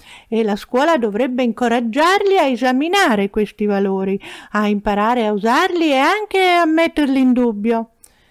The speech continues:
I genitori che non lo accettano non amano i figli, ma amano se stessi attraverso i figli. Oh, ma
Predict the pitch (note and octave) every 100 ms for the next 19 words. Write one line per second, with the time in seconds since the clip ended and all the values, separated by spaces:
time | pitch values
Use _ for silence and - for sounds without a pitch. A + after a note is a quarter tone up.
0 | _ - D#4+ F#4+ F4+ E4+ F#4+ F4+ D#4+ D4
1 | D4+ D4+ D4 - D#4 C4+ C4+ A3+ A3+ A3+
2 | A#3 - A#3 B3+ C4+ C4 C#4 B3+ A3+ G#3+
3 | G#3+ - A3 G3+ F#3+ G3 G3 _ - -
4 | - A3 A3+ A#3 B3+ A#3+ A#3+ B3 - C4+
5 | - F#4 A4+ - - A4 G#4+ _ - A4+
6 | G#4+ F#4 E4 D4 - C4 A3 A3 G3+ F#3+
7 | F#3+ G#3 - _ _ _ _ _ - _
8 | _ _ _ _ _ - - C4 C#4+ B3+
9 | C4+